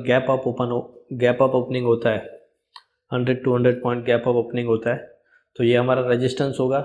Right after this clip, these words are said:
जैसे मार्केट इस रेंज में ओपन हुआ गैप अप, तो यहाँ पे रेजिस्टेंस होगा। अगर यहाँ पे नेगेटिव कैंडल बनाएगा तो मार्केट यहाँ से वापस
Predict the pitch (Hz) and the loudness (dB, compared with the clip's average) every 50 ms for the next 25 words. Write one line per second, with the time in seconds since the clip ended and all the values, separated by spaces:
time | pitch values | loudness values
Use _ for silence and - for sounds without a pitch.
0 | - - - _ _ _ _ _ _ _ _ _ _ _ _ _ - 139 127 - | -6 -12 -20 _ _ _ _ _ _ _ _ _ _ _ _ _ -10 -6 -4 -2
1 | 143 127 123 120 123 120 - 135 127 135 123 - - 127 127 127 127 131 123 - | 0 0 2 0 0 0 -2 -4 -4 -4 -4 -4 -4 -4 -4 -4 -6 -8 -8 -8
2 | 131 131 - _ _ - 131 123 123 - 131 131 131 131 135 143 143 143 - 135 | -8 -10 -12 _ _ -8 -8 -4 -2 -2 -2 0 0 0 0 0 -2 -4 -8 -6
3 | 123 123 117 117 113 127 123 123 - - - - _ _ _ _ _ _ _ - | -2 0 0 0 2 0 -2 -2 -4 -8 -20 -20 _ _ _ _ _ _ _ -6
4 | 123 117 117 117 117 - 135 123 123 123 131 127 - - 147 139 - 151 139 147 | -4 -2 0 0 0 0 0 0 0 -2 -4 -4 -4 -4 -4 -2 0 0 2 2
5 | 156 165 - 127 123 131 131 131 127 127 127 - 127 127 123 127 131 131 139 131 | 2 0 0 -2 -2 0 0 0 -2 -2 -2 -2 0 0 0 -2 -2 -2 -2 -2
6 | - 135 127 131 131 131 131 127 127 131 131 139 139 - 127 120 117 117 120 120 | -2 -2 -2 0 -2 -2 -2 -2 -2 -2 0 -2 -2 -2 -4 -2 -2 -2 -2 -2
7 | - 123 127 123 120 113 117 127 120 117 113 - 143 147 - | -4 -4 -4 -4 -6 -4 -2 -2 -2 -2 -2 -4 -4 -6 -6